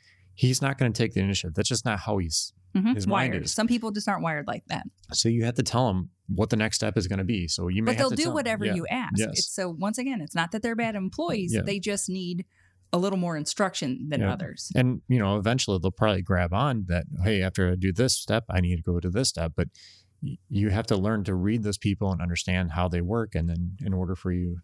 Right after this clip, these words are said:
Speaker 1: to keep 'em and move 'em forward. So, um,
Speaker 2: Yeah, or, yeah, that's the type of person, though, that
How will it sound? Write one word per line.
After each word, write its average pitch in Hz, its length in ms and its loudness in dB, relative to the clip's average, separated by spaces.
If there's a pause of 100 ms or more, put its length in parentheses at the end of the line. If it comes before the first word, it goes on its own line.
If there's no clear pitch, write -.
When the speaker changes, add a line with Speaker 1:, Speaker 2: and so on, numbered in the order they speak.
(120)
Speaker 1:
to - 80 -2
keep 117 260 0
'em 82 160 2
and 90 180 -2
move 95 180 2
'em 90 100 0
forward. 98 400 0
So, - 260 -2 (640)
um, 214 100 4
Speaker 2:
Yeah, 262 140 0
or, 180 220 -2
yeah, 196 160 2
that's 175 220 0
the 208 100 0
type 190 200 0
of 175 80 -2
person, 190 340 0
though, 165 200 -2
that 160 180 -2